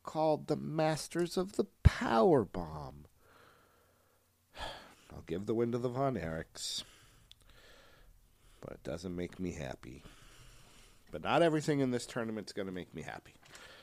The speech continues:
Some things are gonna just <sighs> not be. It'd be like, you know, Edge and Roman teaming up and calling themselves the,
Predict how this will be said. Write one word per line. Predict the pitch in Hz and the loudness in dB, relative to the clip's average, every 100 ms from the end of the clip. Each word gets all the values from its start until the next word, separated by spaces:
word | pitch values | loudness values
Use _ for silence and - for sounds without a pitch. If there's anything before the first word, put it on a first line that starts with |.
| - | -20
Some | - 107 117 | -10 -6 -6
things | 110 117 113 113 113 - - _ - - _ - | -4 -4 -4 -6 -10 -12 -18 _ -20 -20 _ -16
are | - | -14
gonna | - 90 92 | -10 -8 -8
just | 95 87 - - - - - - - - - - - - - - - - - - - - - | -6 -8 -8 -16 -18 -20 -20 -20 -20 -20 -20 -20 -20 -20 -20 -20 -20 -20 -20 -20 -20 -20 -20
<sighs> | - 123 107 - - - - - | -16 -14 -14 -16 -18 -20 -20 -16
not | 80 80 80 | -8 -8 -8
be. | - 85 82 85 78 - - - - - - - - - - - - - - _ - - _ - - - 139 | -6 -4 -2 -4 -8 -14 -20 -20 -20 -20 -20 -20 -20 -20 -20 -20 -20 -20 -20 _ -20 -20 _ -20 -20 -8 -2
It'd | 143 | 0
be | 208 | 4
like, | 208 131 - - | 6 4 2 -4
you | 113 | -2
know, | 90 | 0
Edge | - 104 104 | 0 0 0
and | 101 90 | -4 -2
Roman | 95 87 80 | -2 -2 -4
teaming | - 90 85 82 | -4 -2 -2 -4
up | 80 | -4
and | 82 | -6
calling | - 95 87 85 | -2 0 0 -2
themselves | 87 82 - 90 80 69 - | -4 -4 -2 0 0 -2 -6
the, | 69 85 80 | -4 -4 -4